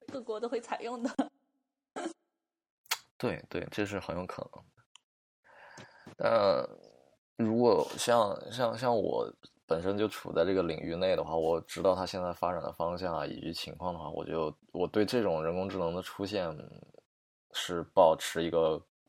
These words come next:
Speaker 2: 悲观的态度，就是我觉得至少我们发生危机之前，它是不可能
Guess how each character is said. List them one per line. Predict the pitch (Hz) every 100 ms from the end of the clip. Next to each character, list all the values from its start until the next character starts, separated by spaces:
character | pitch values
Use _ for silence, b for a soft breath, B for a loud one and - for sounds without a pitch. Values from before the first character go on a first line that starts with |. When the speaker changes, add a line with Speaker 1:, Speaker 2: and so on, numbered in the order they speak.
| -
Speaker 2:
悲 | 95 87
观 | 82
的 | 78
态 | - 78
度， | - -
就 |
是 | 92
我 | 82
觉 | - - 71
得 | 76 - _ b b b b -
至 | 104
少 | 87 87
我 | 85 52
们 | 71 82
发 | 90 90
生 | 90 87
危 | 90
机 | 87 -
之 | 87 -
前， | 87 - - - 80
它 | 80
是 | 80
不 | -
可 | - -
能 | - - -